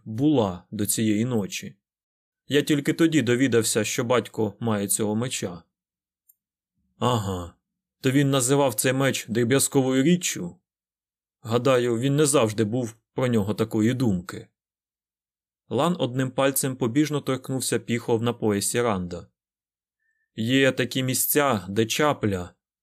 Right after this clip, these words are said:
знак майстра фехтування. Цей клинок мав побувати в Бувальцях, перш ніж опинитися в руках вівчаря з Межиріччя.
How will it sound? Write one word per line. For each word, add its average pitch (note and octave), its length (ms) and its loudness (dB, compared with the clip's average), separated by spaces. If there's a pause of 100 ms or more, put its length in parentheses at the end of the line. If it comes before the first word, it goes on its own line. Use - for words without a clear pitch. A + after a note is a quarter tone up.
(240)
знак C3 680 -2 (180)
майстра B2+ 480 0
фехтування. A2+ 960 -2 (840)
Цей C3 240 0
клинок C#3 460 2
мав C3 240 0
побувати B2+ 520 -2
в A2+ 80 -2
Бувальцях, A2+ 880 -2 (340)
перш A2 240 0
ніж A2+ 180 -2
опинитися G#2+ 560 0
в G2+ 60 -4
руках A2+ 500 -2 (300)
вівчаря B2 540 0
з G#2+ 80 -2
Межиріччя. A2+ 800 -2